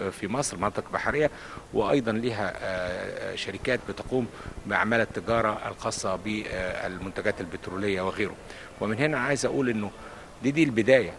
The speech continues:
إحنا عايزين نقول لما كمان، آه، يعني ده المنتدى ما تمش إنشاؤه إلا من، من حوالي شهر،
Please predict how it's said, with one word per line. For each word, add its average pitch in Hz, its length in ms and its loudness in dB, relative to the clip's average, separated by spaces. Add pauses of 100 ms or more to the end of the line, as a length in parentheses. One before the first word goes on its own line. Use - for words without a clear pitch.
إحنا 104 240 -2
عايزين 107 280 2
نقول 127 240 2
لما 143 180 2
كمان، 120 400 2 (480)
آه، 98 380 0
يعني 98 360 4
ده 101 300 0
المنتدى 104 460 4
ما 98 320 2
تمش 117 340 2
إنشاؤه 113 420 2
إلا 107 260 4
من، 101 520 -2
من 98 140 2
حوالي 113 320 4
شهر، - 260 4